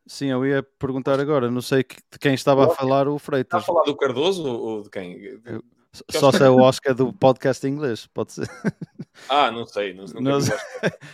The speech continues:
Speaker 2: Espero que não seja
Speaker 1: Não
Speaker 2: o Oscar Cardoso, porque nós sabemos como é que era o caráter do Oscar Cardoso e como é que ele acabou no Benfica, não é? Não vamos estar a comparar <laughs> um mau feitio com outro pior,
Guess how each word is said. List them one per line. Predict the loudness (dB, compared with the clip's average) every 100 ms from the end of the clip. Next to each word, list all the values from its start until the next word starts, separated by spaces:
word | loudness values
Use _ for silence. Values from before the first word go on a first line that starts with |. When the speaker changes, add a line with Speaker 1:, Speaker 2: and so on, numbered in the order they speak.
| -20
Speaker 2:
Espero | -2 -2
que | -2
não | 0
seja | 2 4
Speaker 1:
Não |
Speaker 2:
o | 2
Oscar | 2 -2 -4
Cardoso, | -2 0 0 -4
porque | -6 -6 -6
nós | -4
sabemos | -4 -4 -4
como | -4 -4
é |
que | 0
era | -2
o |
caráter | 0 2 2 0 -2
do | -4
Oscar | -2 -2 0
Cardoso | -2 -2 -4
e |
como | -2 -2
é |
que | 0
ele | -2
acabou | -2 -4
no | -4
Benfica, | -6 -4 -6 -6 -14
não | -14
é? |
Não | -12
vamos | -12 -10
estar | -6
a | -6
comparar | -8 -4 -4 -4 -6 _ _ _
<laughs> | -14 -12 -12 -12 -16 -12 -8
um | 0
mau | 2 2
feitio | 0 -2 -4 -2
com | 2
outro | 2 0 -8
pior, | -6 -6